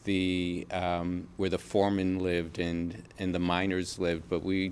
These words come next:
did the archaeology where the laborers lived, and, and we did an archaeology, and we've been doing archaeology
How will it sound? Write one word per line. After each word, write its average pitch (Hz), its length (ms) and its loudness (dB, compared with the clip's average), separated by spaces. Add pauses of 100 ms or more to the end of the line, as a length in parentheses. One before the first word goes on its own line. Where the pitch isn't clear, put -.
(120)
did 98 120 0
the 92 140 2
archaeology 90 580 0
where 90 140 -2
the 87 100 -2
laborers 87 640 -2
lived, 85 300 -4
and, 87 320 -4
and 104 120 -2
we 95 100 -2
did 120 260 0
an 104 80 0
archaeology, 95 760 0
and 90 120 -2
we've 120 160 2
been 113 120 2
doing 120 240 0
archaeology 92 840 0